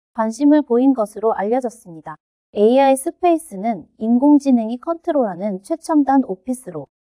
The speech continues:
업무 환경을 최적화하고 생산성을 극대화해 비용을 절감시킨다는 특징이 있습니다. 이 밖에 안내, 반복 작업, 단순 업무들의 자동화와 온도 조명 등의 원격 제어와 모니터링 통한 쾌적한 사무실,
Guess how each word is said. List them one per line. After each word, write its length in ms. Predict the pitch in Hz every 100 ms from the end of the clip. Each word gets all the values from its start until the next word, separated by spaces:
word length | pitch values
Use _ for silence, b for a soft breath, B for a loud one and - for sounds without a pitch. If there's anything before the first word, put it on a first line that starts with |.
| _
업무 440 | - 208 233 294 320
환경을 480 | 330 311 277 294
최적화하고 800 | 311 381 370 370 - 254 190 226
생산성을 720 | 254 359 359 381 370 294 247 254
극대화해 640 | 233 - 269 240 170 - _ _ -
비용을 400 | 247 262 277 302
절감시킨다는 1080 | 262 202 220 269 269 269 247 208 190 214 254
특징이 460 | 349 _ 359 349
있습니다. 520 | 294 - 190 160 151 151 _ _
이 140 | 226 247
밖에 340 | 240 208 262
안내, 400 | 262 190 214 247
반복 500 | 240 185 190 220 269
작업, 440 | _ 202 190 233 233
단순 460 | - 196 208 277 262
업무들의 560 | 180 214 247 240 247
자동화와 760 | 247 190 190 254 240 190 160 - -
온도 380 | 202 202 247 262
조명 380 | 208 202 240
등의 320 | 214 165 185 214 _ _ -
원격 400 | 208 220 285 277
제어와 400 | 254 220 240 247
모니터링 640 | 185 233 254 277 233 226 226
통한 340 | 240 214 220 208
쾌적한 480 | 339 330 330 311 285
사무실, 560 | 311 302 294 277 -